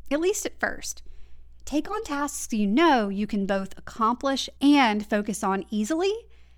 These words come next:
and build up your flow state to be able to take on more and more difficult tasks. Think of it as flexing your flow state muscle. The more you practice, the better you get. The more you practice,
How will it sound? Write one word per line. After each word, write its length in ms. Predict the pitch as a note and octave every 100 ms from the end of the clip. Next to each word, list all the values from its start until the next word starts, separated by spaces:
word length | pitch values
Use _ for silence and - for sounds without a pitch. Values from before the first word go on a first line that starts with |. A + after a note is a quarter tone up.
| -
and 320 | A#3 A3 G3+ -
build 320 | C#4+ F#4 D#4+
up 240 | C#4 -
your 100 | B3
flow 360 | G#3+ - D4+ F#4
state 460 | - F#3+ F3+ -
to 120 | - G3+
be 160 | G3
able 300 | A3+ C4 C4
to 140 | - -
take 260 | G#3 G3
on 280 | F3+ E3+ F3
more 520 | F#3 G3 A3+ A#3+ B3 _
and 220 | G#3+ G#3+ F#3
more 400 | F3 F3 F3+ - -
difficult 520 | F#3 - - E3+ -
tasks. 640 | F3+ D#3 - - - - - - - - -
Think 260 | - F4+ G4+
of 80 | A4
it 160 | G4+ -
as 320 | A#3 A3+ A3+ -
flexing 760 | - - G#3+ G#3 - - C4 B3
your 180 | G3+ G3
flow 580 | - G3 F#3+ G3 G#3 G#3+
state 440 | - F#3+ F3+ - -
muscle. 600 | F#3+ D#3+ - - D#3+ D#3 - - - -
The 100 | G3+
more 240 | G#3 A3+
you 160 | G3+ F#3+
practice, 800 | - C4 D#4+ - G#4 G#4 - - - -
the 80 | G3+
better 280 | F#3 G3 G3+
you 200 | F#3 F#3
get. 360 | F#3+ G3+ D4 - - - - - -
The 120 | G3
more 260 | G3+ G#3+
you 160 | G#3+ G3
practice, 800 | - A#3 A#3 - D#4+ D#4+ -